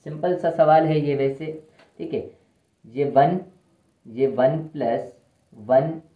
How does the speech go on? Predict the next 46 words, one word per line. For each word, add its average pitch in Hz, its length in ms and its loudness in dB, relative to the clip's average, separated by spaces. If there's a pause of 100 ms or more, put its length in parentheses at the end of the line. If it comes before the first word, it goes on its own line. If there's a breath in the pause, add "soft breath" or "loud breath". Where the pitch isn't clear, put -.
upon 147 460 -6
ये 117 120 -4
same 117 300 -10
रख 95 100 -8
दिया 95 220 -14
हमने, 92 180 -14
One 120 340 -4
plus 131 300 -2
one 110 280 -2
upon 139 300 -6
हमने 117 200 -6
same 135 260 -6 (100)
रख, 139 280 -6
same 135 260 -8
रख 139 160 -2
दिया। 139 260 0
हम 139 140 -2
क्या 143 200 0
करेंगे, 160 380 -2
इनका 165 440 0
पहले 143 220 -2
निकालेंगे, 131 480 -4
सबसे 180 360 -8 (520 soft breath)
नीचे 139 340 -4
वाला 170 200 8
जो 147 140 2
है 151 120 0
ना, 170 60 0
ये, 117 320 -4 (160)
ये 117 140 -8
function, 113 440 -8
ये 107 80 -8
सबसे 131 300 -12
नीचे 123 280 -8
वाला, 120 200 -2
इसका - 280 -6
निकालेंगे 120 460 -4
एलसीएम। 120 420 -8 (600)
तो 147 220 -4
x 160 220 0
into 156 300 -4
one 135 280 0 (1000)
हमारा 127 240 -4
क्या 139 180 0
होता 139 220 0
है, 151 180 0